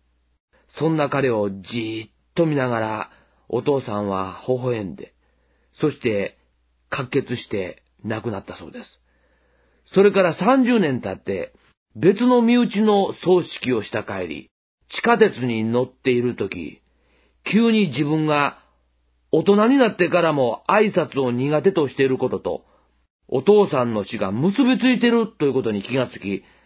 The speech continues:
突然、父の死を実感して、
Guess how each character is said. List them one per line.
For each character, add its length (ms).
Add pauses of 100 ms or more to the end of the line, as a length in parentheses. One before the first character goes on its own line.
(400)
突 260
然、 320 (440)
父 280
の 120
死 140
を 120
実 280
感 220
し 100
て、 280